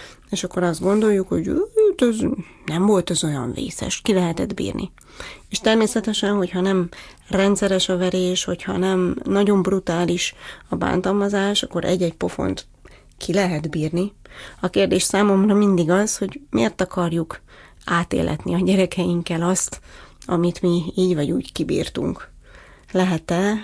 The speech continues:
hogy nekik ne kelljen átélniük azokat a rosszakat,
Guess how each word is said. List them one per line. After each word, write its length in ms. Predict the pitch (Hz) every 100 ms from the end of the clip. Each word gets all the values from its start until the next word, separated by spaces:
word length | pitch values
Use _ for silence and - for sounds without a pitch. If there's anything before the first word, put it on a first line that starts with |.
| -
hogy 340 | 196 185 - - -
nekik 500 | 196 196 185 - - - -
ne 260 | 208 180 180
kelljen 640 | - - - 135 - 180 _ -
átélniük 920 | - 170 160 - 180 180 185 175 - -
azokat 380 | 190 180 175 175
a 60 | 180
rosszakat, 640 | 165 - 180 180 175